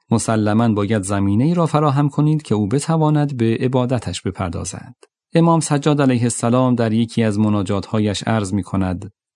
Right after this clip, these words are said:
«و استغفرک من کل لذة بغیر انسک.»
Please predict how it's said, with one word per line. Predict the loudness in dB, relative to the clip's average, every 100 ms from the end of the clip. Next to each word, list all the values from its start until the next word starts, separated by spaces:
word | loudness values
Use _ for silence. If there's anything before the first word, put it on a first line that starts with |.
| -2
«و | 0
استغفرک | 0 0 -2 0 0 2 2 0
من | 2 2 2 0
کل | 0 0 2 2
لذة | 2 0 0 -2 -2 0
بغیر | 0 0 -2 -2 -2 -2
انسک.» | -2 -2 -4 -6 -8